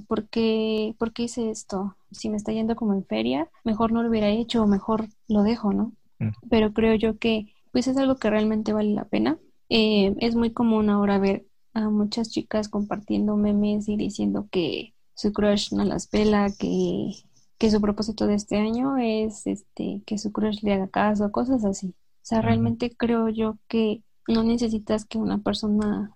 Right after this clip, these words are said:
Speaker 1: voltee a verte o que te diga cosas, no sé, maravillosas. Si tú realmente no, no sientes ese amor por ti misma, si realmente no, no te quieres, no te amas y no te aceptas como, como eres,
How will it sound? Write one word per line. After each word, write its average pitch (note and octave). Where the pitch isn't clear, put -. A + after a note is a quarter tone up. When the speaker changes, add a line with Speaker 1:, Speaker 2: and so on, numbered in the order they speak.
Speaker 1:
voltee G#3+
a G#3
verte A3
o -
que -
te G#3
diga G#3
cosas, A3
no A3+
sé, G#3
maravillosas. G3
Si G#3+
tú A#3
realmente A3
no, G#3
no A3
sientes A3
ese A3
amor G#3
por G#3+
ti A3
misma, G#3+
si A3
realmente G#3+
no, G#3
no A#3+
te B3+
quieres, A#3
no A#3
te A#3
amas A3+
y A3
no G#3
te G#3+
aceptas G#3+
como, G#3
como G#3
eres, C#4